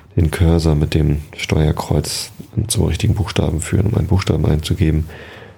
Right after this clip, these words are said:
um ein Buch im Amazon Store zu kaufen. Das ist natürlich unpraktisch. Also haben wir den Touch vorbestellt und der, ähm, sollte am siebenundzwanzigsten April geliefert werden.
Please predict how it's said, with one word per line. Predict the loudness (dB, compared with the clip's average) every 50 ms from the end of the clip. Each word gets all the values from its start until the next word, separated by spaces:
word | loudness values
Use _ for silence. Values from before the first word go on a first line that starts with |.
| _ _ _
um | 0 0 0 0 0 0
ein | 2 2 4 4 2 2
Buch | 2 4 4 4 2 0 -4 -8 -6
im | -4 -4 -2 -4 -6 -8 -10 -16 _ _ -20 -20 -20 _ _ _ _ _ _ _ _ _ _ _ _ 0
Amazon | 2 2 2 2 2 2 -2
Store | -2 0 2 2 2
zu | 2 0 -2
kaufen. | 0 0 0 -2 -2 -2 -4 -6 -8 -8 -12 -16 -16 -10 -6
Das | -4 -2
ist | 0
natürlich | 0 0 0 0 -2 -2 0
unpraktisch. | 0 0 0 -2 -6 -8 -10 -10 -6 -4 -4 -4 -4 -6 -8 -8 -8 -8 -10 -12 -18 -20 -20 _ _ _ _ _ _ _ _ -14 -10 -4
Also | -2 0 0 0 0
haben | 0
wir | 0 0
den | 0 0
Touch | 2 0 0 2
vorbestellt | 2 0 2 2 2 2 2 2 2 2
und | 2 0 -2 -2 -2 -6 -12 -14 -14 -14 -16 -16 -18 -12 _ 0
der, | 2 2 4 4 4 4 2 0 -2 -4 -12 -20 -20 -20 -20 -20 -20 -20 -20 _ _ _ _ _ _ -2
ähm, | 0 0 0 0 -2 -4 -6 -8 -16 -20 -20 -20 -20 -20 _ _ _ -8
sollte | -4 -2 0 0 2 2
am | 2 4 4
siebenundzwanzigsten | 4 4 4 4 4 2 2 2 2 0 0 0 0 0 0
April | 0 0 0 0 2 2 2 0 -2 -2
geliefert | -2 0 2 2 2 2 2 4
werden. | 4 4 4 4 2 0